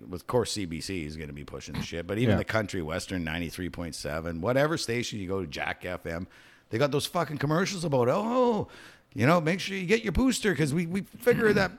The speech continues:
Speaker 1: you know, it pretty much will protect you from the Omicron, and it's important to keep it up." And it's like, you fucking assholes. Like,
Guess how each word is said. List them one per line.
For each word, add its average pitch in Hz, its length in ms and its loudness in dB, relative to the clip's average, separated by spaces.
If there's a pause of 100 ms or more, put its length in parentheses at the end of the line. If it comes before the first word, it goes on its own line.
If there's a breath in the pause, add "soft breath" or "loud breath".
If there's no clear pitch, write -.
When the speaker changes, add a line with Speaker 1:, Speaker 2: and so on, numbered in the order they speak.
(240)
Speaker 1:
you 185 120 0
know, 170 140 4
it 156 280 0
pretty 214 220 6
much 180 220 0
will 170 80 -2
protect 175 400 0
you 160 80 -2
from 160 160 -2
the 143 100 0
Omicron, 151 520 2
and 127 80 4
it's 131 120 0
important 170 360 2
to 131 80 0
keep 175 240 0
it 165 80 0
up." 175 140 0
And 156 100 -2
it's 123 100 -4
like, 147 240 -4
you 190 140 -4
fucking 147 400 -8
assholes. 123 440 -4
Like, 92 220 -4